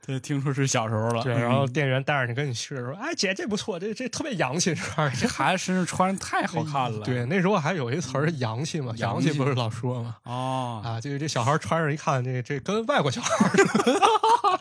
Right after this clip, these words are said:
Speaker 1: <laughs> 就本身是一个那个什么黑头发、黄皮肤，
Speaker 2: 啊。
Speaker 1: 然后穿完之后金发碧眼。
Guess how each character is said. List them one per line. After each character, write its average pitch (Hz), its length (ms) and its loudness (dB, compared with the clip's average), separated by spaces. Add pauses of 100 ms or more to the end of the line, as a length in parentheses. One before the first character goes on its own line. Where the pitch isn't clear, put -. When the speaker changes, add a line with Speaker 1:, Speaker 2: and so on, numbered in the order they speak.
(300)
Speaker 1:
<laughs> - 0 -
就 170 100 0 (680)
本 139 120 -2
身 185 220 2
是 185 140 2
一 160 60 2
个 170 200 6
那 165 140 2
个 165 80 2
什 143 120 0
么 127 160 -2
黑 170 220 0
头 117 220 0
发、 127 100 0
黄 120 240 0
皮 120 160 2
肤， 101 220 -6
Speaker 2:
啊。 131 80 0
Speaker 1:
然 123 40 4
后 131 60 4
穿 147 140 4
完 151 120 6
之 156 60 2
后 151 100 2
金 165 160 -2
发 160 160 6
碧 135 120 2
眼。 127 180 2